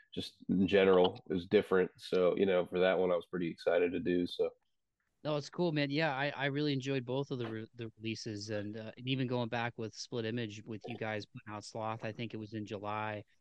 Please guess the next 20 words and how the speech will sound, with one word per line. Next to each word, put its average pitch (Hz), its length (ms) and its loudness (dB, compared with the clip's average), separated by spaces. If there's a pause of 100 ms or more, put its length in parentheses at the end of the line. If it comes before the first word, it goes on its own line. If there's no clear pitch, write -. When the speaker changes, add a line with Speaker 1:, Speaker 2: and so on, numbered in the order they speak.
(380)
Speaker 2:
And 117 160 -6
then, 107 300 -4
uh, 101 200 -4
Prey 120 260 -2
and 110 100 -2
My 107 100 -4
Downfall 110 560 -6
and 104 80 -12
Cybernetic 107 560 -4
Warfare 107 480 -8
were, 104 240 -8
were 104 160 0
March. 107 300 -6 (120)
Those 107 200 -8
were 110 240 -10
really 110 220 -8
awesome 104 360 -6
as 104 100 -12
well. 110 260 -6
But 107 240 -6